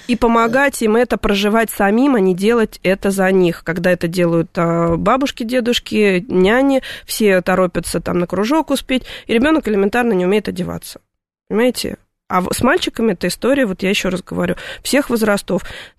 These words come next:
э, там, разного возраста не в состоянии. Э, не, не, там,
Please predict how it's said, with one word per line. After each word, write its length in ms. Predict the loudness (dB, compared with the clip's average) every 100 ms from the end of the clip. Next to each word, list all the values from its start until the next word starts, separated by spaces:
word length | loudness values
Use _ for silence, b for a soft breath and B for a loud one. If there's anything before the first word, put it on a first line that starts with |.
| _
э, 460 | -6 -4 -2 -2 -2
там, 600 | 0 2 2 2 2 2
разного 360 | 2 2 0
возраста 460 | 0 0 -2 -4 -4
не 140 | -2
в 40 | -2
состоянии. 720 | -4 -4 -2 -2 -2 -6 -12 -16 _ _ _ _ _ _ _ _ _
Э, 640 | -6 -2 2 2 2 2 2
не, 200 | 2 4
не, 1120 | 2 2 0 -4 -8 -8 -8 -8 -8 -8 -6
там, 240 | -2 -2